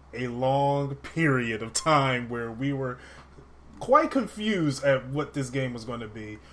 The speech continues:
We got the trailer at, like, two thousand fourteen. I remember the reaction 'cause we were still in the orange room,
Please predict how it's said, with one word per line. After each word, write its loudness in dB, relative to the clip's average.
We -4
got 2
the -2
trailer 2
at, 2
like, -4
two -2
thousand 0
fourteen. -2
I 2
remember 2
the 0
reaction 0
'cause -8
we -6
were -4
still -10
in -10
the -14
orange -2
room, -4